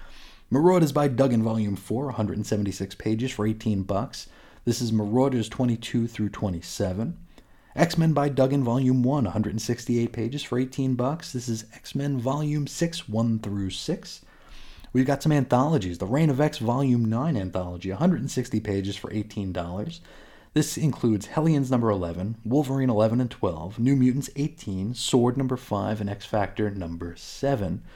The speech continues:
Reign of X Volume ten, a hundred and sixty-eight pages, also eighteen dollars. This one includes X Factor eight and nine, X Corp number one,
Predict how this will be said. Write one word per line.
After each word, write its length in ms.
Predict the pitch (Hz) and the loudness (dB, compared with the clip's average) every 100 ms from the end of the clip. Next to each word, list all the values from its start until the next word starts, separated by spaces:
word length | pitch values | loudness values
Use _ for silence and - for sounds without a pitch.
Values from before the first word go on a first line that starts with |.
| - - - - - | -20 -20 -20 -14 0
Reign 220 | 113 131 | 4 6
of 80 | 123 | 4
X 160 | 127 | 4
Volume 420 | 127 127 135 127 | 6 6 8 4
ten, 320 | - - 175 131 | 2 2 4 4
a 60 | |
hundred 240 | 110 113 117 | 4 2 0
and 80 | |
sixty-eight 500 | - 127 - 123 120 | -2 -2 2 2 2
pages, 380 | 123 123 127 147 | 0 -2 -2 -2
also 400 | 104 104 113 107 | 0 0 -2 -2
eighteen 460 | 117 110 - 113 104 | -4 -6 -2 -2 0
dollars. 540 | 101 101 123 170 170 | -2 -4 -4 -4 -6
This 140 | 135 - | -10 -6
one 120 | 139 | -4
includes 360 | 131 127 123 - | -2 0 0 -2
X 180 | 156 - | -8 -4
Factor 500 | 135 123 - 110 - | -2 -2 -2 -4 -4
eight 220 | 151 170 - | -4 -4 -4
and 240 | 143 143 | -6 -4
nine, 400 | 123 92 92 123 - - - - | -4 -4 -4 -6 -10 -20 -12 -6
X 220 | 165 - | -4 -4
Corp 420 | - 143 139 - | 2 2 2 -4
number 220 | 110 123 | 0 0
one, 420 | 135 92 80 85 | -2 -4 -8 -12